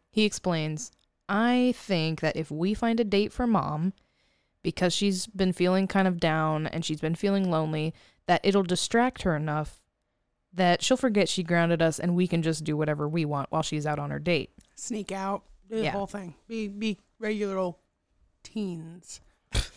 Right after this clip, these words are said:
Speaker 1: And Chelsea,
Speaker 2: She's
Speaker 1: she agrees.
Speaker 2: down.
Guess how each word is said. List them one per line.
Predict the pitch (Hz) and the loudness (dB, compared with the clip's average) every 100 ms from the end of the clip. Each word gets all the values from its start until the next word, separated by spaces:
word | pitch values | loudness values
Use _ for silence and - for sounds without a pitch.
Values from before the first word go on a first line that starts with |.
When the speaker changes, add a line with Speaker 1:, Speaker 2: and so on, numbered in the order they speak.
| _ _ _ - - - | _ _ _ -20 -8 2
Speaker 1:
And | 240 247 | 2 4
Chelsea, | 285 285 302 294 285 277 - _ - - _ _ - - 403 | 4 4 2 0 -2 -4 -10 _ -20 -20 _ _ -20 -20 -8
Speaker 2:
She's | 440 403 | 2 6
Speaker 1:
she | - | 8
agrees. | 262 392 381 | 10 8 8
Speaker 2:
down. | - - | 6 0